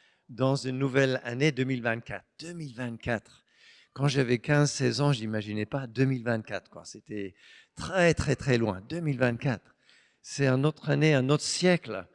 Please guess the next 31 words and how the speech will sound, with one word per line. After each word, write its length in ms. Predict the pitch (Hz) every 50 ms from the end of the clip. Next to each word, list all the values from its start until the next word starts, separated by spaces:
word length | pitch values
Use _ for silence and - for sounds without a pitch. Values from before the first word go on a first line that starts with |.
| _ _ _ _ _ _ _ _
et 80 | 135 139
une 160 | 147 151 175
autre 220 | 190 - - 190
époque, 480 | 185 180 - - 220 196 160 - - - - - - _ _ _ _ _ _ -
hein ? 240 | 131 135 165 294 262 - _ _ _ _ _ _ _ _ _ _ _ _ _ _ _ _ _ _ _ _ _ _ _ _ _ _ _ _ -
Il 80 | 127
y 20 | 127
a 60 | 127
deux 180 | 123 165 190
siècles. 500 | 180 - - 185 165 185 - - 143 123 -
<laughs> 60 | - - 254 - - 220 - - - - - - _ _ - - - - - - _ _ _ _ -
Une 160 | 131 131 135 151
autre 180 | 175 - - -
époque, 480 | 160 160 - - 214 233 240 - - 160
notre, 520 | 147 147 156 160 160 - - - - 170
euh, 280 | 156 143 139 135 135 131
temps 460 | - - - 180 196 214 202 180 156
entre 280 | 143 - - - 143
les 200 | 123 117 117 120
guerres, 720 | 110 110 139 156 160 160 165 165 160 160 156 151 139 120 123
les, 320 | 120 120 113 110 110 - - - - - _ _
les 100 | 123 -
complications 720 | - - 160 160 - 147 - 170 143 143 - - 160 151 143
dans 100 | 139 139
le 140 | 131 131
monde 240 | 131 143 151 151 147
qu'on 100 | - 123
n'aurait 240 | 113 110 104 110 120
jamais, 420 | 104 104 113 143 135 131 131 127
jamais 360 | 117 117 131 131 131 127 117 120
imaginées. 640 | 120 117 120 120 113 110 120 117 113 123 143 160